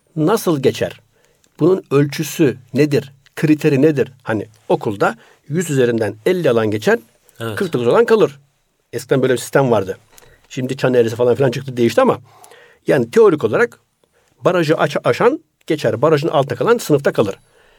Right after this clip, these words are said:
Speaker 1: Peki murakabe-i ehadiyetten murakabe-i maiyete geçmenin barajı nedir? Baraj puan nedir?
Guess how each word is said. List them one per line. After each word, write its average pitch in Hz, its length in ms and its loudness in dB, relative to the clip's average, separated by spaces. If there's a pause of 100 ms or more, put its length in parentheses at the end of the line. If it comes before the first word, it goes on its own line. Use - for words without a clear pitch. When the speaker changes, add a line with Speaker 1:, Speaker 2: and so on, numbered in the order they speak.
(300)
Speaker 1:
Peki 220 340 -2
murakabe-i 147 920 -2 (360)
ehadiyetten 135 1000 -2 (160)
murakabe-i 135 600 0
maiyete 135 800 -2 (340)
geçmenin 139 680 0
barajı 160 480 0
nedir? 139 320 0 (380)
Baraj 160 200 -2
puan 156 240 0
nedir? 98 240 -4